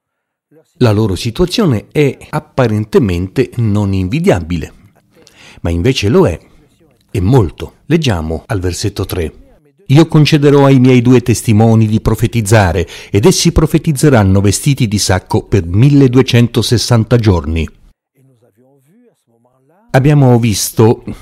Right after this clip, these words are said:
che questa durata è simile a quella che conduce il popolo santo ad avere la forza completamente spezzata.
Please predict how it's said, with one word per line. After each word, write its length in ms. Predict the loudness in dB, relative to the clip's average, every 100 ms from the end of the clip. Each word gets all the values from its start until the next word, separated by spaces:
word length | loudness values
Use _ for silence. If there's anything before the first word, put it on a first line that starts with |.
| -18 -18
che 320 | -2 -2 -2 -10 -12
questa 360 | -2 -2 0 -2
durata 840 | 0 -4 -4 -4 -4 -4 -16 _ _
è 140 | 0
simile 800 | 0 0 0 0 -2 -2 -4 -6 _ _
a 140 | -6 -2
quella 380 | -2 -2 -4 -6 _ _
che 300 | -4 -4 -4 _
conduce 640 | 0 2 2 -2 -4 -4
il 160 | -4 -4
popolo 420 | -2 -2 -2 -4
santo 580 | -4 -6 -8 -6 -6 -8
ad 260 | -4 -2 0
avere 460 | 0 0 0 -2 -2
la 120 | -4
forza 520 | -2 -4 -4 -4 -6 -4
completamente 800 | -6 -4 -4 -4 -4 -6 -6 -6
spezzata. 680 | -2 -4 -4 -10 -10 -18